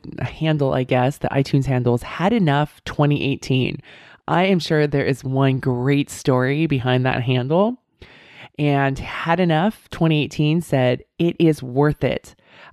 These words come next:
I love Corinne's podcast. It feels like I'm listening to a wise friend, an advocate, and a great coach all at the same time. Her stories help me better understand the content, and I'm loving the Wisdom Wednesday series."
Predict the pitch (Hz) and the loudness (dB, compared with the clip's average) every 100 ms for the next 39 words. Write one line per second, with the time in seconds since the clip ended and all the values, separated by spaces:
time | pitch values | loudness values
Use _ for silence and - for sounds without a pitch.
0 | - 151 147 156 165 - 190 165 151 - | 0 0 2 2 0 0 0 2 -2 -2
1 | 175 - 208 226 - - 165 143 - 160 | -2 0 0 -2 -4 -2 -2 0 2 0
2 | - 196 165 139 123 127 131 170 190 196 | 2 -2 0 -2 0 -2 0 0 0 0
3 | - 127 123 120 131 202 208 - 147 127 | 2 2 2 -2 0 0 -2 -2 0 0
4 | 135 147 _ _ - - - 143 - 151 | -2 -4 _ _ -20 -6 0 0 0 -2
5 | 147 - 170 160 - - _ _ - - | -2 -2 -2 -2 -6 -20 _ _ -10 -2
6 | 139 127 147 147 - 131 120 - - 139 | 0 2 0 0 0 0 0 -4 0 0
7 | 127 - - 131 123 123 117 - 127 _ | 0 -2 -2 -2 0 0 -2 -4 -10 _
8 | - - _ - 156 - - 156 165 180 | -20 -20 _ 0 0 0 -2 0 2 0
9 | - 147 - 160 165 147 139 151 180 143 | -2 -2 0 0 0 0 0 2 0 -2
10 | 143 170 - 139 127 120 135 - 139 139 | 0 -2 0 0 0 -2 -6 -12 -2 -2
11 | - 139 127 123 - - _ _ _ - | 0 0 0 0 -6 -8 _ _ _ -20
12 | _ - 143 131 127 123 135 139 135 - | _ -4 0 0 -2 -2 0 0 0 -4
13 | - - 131 127 123 127 123 - 120 117 | -8 -6 0 0 0 -2 -2 -2 0 0
14 | 123 123 151 123 131 - - - - - | 0 -2 0 0 -2 -2 0 0 -2 -8
15 | - | -14